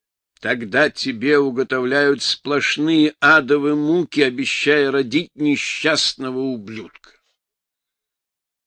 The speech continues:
Майоки улыбался.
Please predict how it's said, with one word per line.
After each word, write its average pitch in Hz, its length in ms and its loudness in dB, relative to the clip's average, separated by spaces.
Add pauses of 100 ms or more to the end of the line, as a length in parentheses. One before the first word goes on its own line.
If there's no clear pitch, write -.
(140)
Майоки 107 560 -10 (1200)
улыбался. 101 920 -14